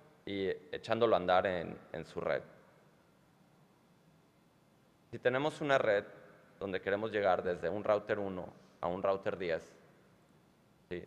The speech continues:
Donde son redes separadas, de tal forma que la com-, la comunicación no existe, y tampoco queremos hacer un leaking de redes entre ellos para arreglar esta situación,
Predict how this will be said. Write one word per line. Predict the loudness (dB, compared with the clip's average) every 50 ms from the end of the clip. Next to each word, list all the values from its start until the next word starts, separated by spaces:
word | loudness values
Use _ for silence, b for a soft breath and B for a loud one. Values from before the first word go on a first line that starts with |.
| -12 -4
Donde | 0 0 2 2 2 0 0
son | -2 -2 -4 -4 -2 0
redes | 2 4 4 4 2 0 -2 -6 -16 -18 -20 -20 -20 -4
separadas, | -2 0 0 2 2 2 4 4 4 2 0 -4 -6 -10 -16 -20 -20 -20 -20 -12 -8
de | -6
tal | -2 0 0 0 0
forma | -2 -6 -4 -2 -2 -4 -4
que | -4 -4 -2 -2 -4 -8 -16 -20 -20 -20 _ _ _ _
la | -4 -4 -4 -2
com-, | -4 -10 -10 -10 -12 -10 -4
la | -2 0 0 0 -2
comunicación | -8 -8 -6 -6 -8 -8 -6 -6 -6 -6 -6 -6 -6 -6 -6 -6 -10 -16 -16 -10
no | -6 -2 -2 -2
existe, | -2 -4 -8 -10 -12 -12 -12 -10 -8 -6 -6 -6 -6 -10 -20 -20 _ _ _ _ _ _ _ _ _ _ _ -16
y | -8 -2
tampoco | -2 -2 -2 0 0 0 0 0 -2 -2
queremos | 0 2 2 2 2 0 -4 -6
hacer | -6 -4 -4 -4
un | -4 -4 -6 -6 -6
leaking | -6 -8 -8 -8 -10 -6 -4
de | -2 -2
redes | -2 -2 -2 -2 -2 -2 -4 -6 -8 -10
entre | -12 -12 -8 -4 -2 -2 -2
ellos | -2 -2 -6 -8 -8 -6
para | -4 -2 -2 0 -2 -2 -4 -8 -14 -20 -16 -8 -4
arreglar | -2 -2 -2 0 0 0 0
esta | -2 -2 -6 -8 -8
situación, | -8 -10 -10 -8 -8 -8 -8 -6 -6 -4 -4 -4 -6 -8